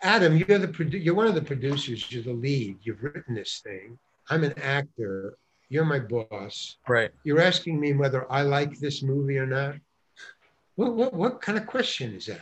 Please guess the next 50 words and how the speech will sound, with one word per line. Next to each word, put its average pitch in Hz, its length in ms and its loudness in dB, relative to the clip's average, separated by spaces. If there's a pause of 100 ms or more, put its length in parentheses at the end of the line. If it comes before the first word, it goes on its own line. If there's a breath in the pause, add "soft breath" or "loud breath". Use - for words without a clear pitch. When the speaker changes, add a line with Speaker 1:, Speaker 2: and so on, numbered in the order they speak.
(120)
Speaker 2:
Yeah. 117 240 0 (100)
Speaker 1:
What 160 120 2
am 185 100 2
I 190 60 2
gonna 185 220 2
do? 170 240 0
Say 135 220 -4
no?" 151 340 -4 (260)
Speaker 2:
Right. 180 240 4
Speaker 1:
"Oh, 214 160 2
it's 147 140 -4
a 160 40 -2
wonderful 165 380 -4
movie. 95 420 -10 (120)
Oh, 175 100 0
Speaker 2:
Yeah. 160 120 -2
Speaker 1:
I 101 60 -10
love 113 220 -6
it." - 100 -14 (260)
<laughs> 180 120 -4 (840 loud breath)
So 170 160 4
he 160 120 4
goes, 156 500 2 (340)
uh, 170 240 -2
and 185 120 6
then 277 100 4
he 285 100 2
says 202 300 -2
something 156 400 -2
else, 143 320 -4
I 135 140 -8
don't 139 120 -2
know, 107 200 -8
that 117 160 -6 (260)
had 117 220 -10
the 113 100 -10
same 123 320 -4
kind 113 260 -8
of, 120 60 -8
and 147 140 -2
I 160 80 0
go, 147 360 -2 (220)
Speaker 2:
Yeah. 120 180 -2
Speaker 1:
"Uh, 165 240 -4
um, 165 120 -4 (420)
do 165 60 -4
you - 20 0
mind, 170 340 2
uh, 143 220 0
do 120 80 -10